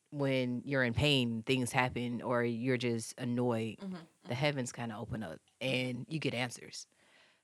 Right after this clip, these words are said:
Speaker 1: So I started researching, researching, researching, and that's how I made the body scrub, the sugar scrub. So I made the scrub. I tried it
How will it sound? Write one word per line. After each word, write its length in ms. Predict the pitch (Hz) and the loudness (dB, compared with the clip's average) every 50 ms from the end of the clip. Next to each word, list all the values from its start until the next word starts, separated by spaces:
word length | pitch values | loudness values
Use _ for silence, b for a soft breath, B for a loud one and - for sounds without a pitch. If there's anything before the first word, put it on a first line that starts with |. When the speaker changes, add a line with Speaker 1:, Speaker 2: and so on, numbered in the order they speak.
| b - | b -6
Speaker 1:
So 120 | - 156 | -2 -2
I 60 | 135 | -2
started 360 | 135 - 151 131 127 131 127 123 | 0 0 -2 -2 -2 -2 -2 -2
researching, 480 | 139 139 135 - 127 123 120 - 120 | -2 -2 -2 -2 -4 -4 -4 -4 -6
researching, 440 | 117 120 117 113 - 117 120 - 120 120 | -6 -6 -6 -6 -8 -10 -10 -10 -10 -8
researching, 680 | 120 120 117 - 117 120 113 - 127 117 110 107 - - | -8 -8 -8 -8 -10 -12 -10 -8 -8 -8 -6 -8 -8 -8
and 480 | 117 127 123 117 113 117 117 120 123 | -4 -4 -2 -2 -2 -2 -4 -4 -4
that's 180 | 120 117 113 - | -4 -4 -4 -2
how 140 | 117 113 113 | -2 -2 -4
I 60 | 113 | -4
made 200 | 123 113 113 - | -4 -6 -6 -6
the 60 | 113 | -4
body 240 | 117 110 110 107 107 | -4 -2 -2 -2 -4
scrub, 300 | - - - 110 107 - - | -6 -6 -8 -8 -8 -8 -6
the 60 | 117 | -4
sugar 200 | - 131 120 120 | -2 -2 -2 -4
scrub. 320 | 127 - - 117 117 113 - _ _ - B B B B B B B B | -6 -10 -8 -8 -10 -10 -12 _ _ -20 B B B B B B B B
So 360 | - - - 151 143 143 135 - | 0 4 6 8 8 8 6 4
I 100 | 127 143 | 2 2
made 220 | 139 139 147 151 | 4 4 4 4
the 80 | - 202 | 2 0
scrub. 380 | - - 127 117 117 117 113 - _ _ _ _ - | 2 2 2 2 2 2 0 -2 _ _ _ _ -8
I 60 | 147 | -6
tried 360 | - - - 160 143 135 127 | -4 0 4 4 4 6 4
it 300 | 127 127 127 120 - | 4 2 2 0 -2